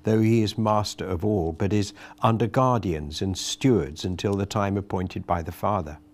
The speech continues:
Even so we, when we were children, were in bondage under the elements of the world. But when the fullness of the time had come, God sent forth his Son, born of a woman,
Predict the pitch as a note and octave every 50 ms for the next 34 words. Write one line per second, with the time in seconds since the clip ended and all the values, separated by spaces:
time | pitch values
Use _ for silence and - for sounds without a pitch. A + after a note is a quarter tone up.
0 | - - - - - - - - - - - - - - - - B2+ C3 B2 B2
1 | B2 A2+ - - C3+ B2 G#2+ G#2+ G#2 A#2 C#3+ D3+ G#2 G#2 B2 E3 E3+ - - -
2 | - - - - G#2 G#2 G#2+ G2+ F#2 E2+ F#2+ - - - D3+ C#3+ C#3+ C#3+ D#3 D#3+
3 | D#3 C#3 B2 A2+ A#2 A#2+ A2 - A#2+ A#2+ A#2+ A#2+ A#2+ A#2 B2 A2+ - A2+ G#2+ A2
4 | G2+ G#2+ G2+ G#2 G2+ G2+ G2 G2 F#2+ F#2 F2+ E2 - - - F2+ D#2 - F2+ F2+
5 | G2+ G2 F2 D#2 D2+ C#2+ D2+ - - _ _ _ _ _ _ _ _ _ _ _
6 | _ _ _ _ - - - - - - F#2+ G2 G#2 G#2 G2 F#2+ - - B2 A#2
7 | A#2 A#2 A2 - - G2+ E2 E2+ F#2 - - A2+ A2 G#2+ G2+ F2 F2 E2 - -
8 | B2+ - E2 D2+ D#2 D#2+ F2 - - - - - - - - - - - G2 G2
9 | G#2 G#2 G#2 - - - A#2 A#2+ A#2 - - - A#2 A2 A2 G2+ - - G#2+ F#2+
10 | F2+ - - - G2+ F2+ F2+ F2 G2+ A2 A2 - - - - - - - F2+ F2
11 | G#2 G#2 A2 A#2+ B2+ A#2+ A2+ A#2 G#2+ G2 G#2 F#2+ F2 F#2 F#2+ G2+ G#2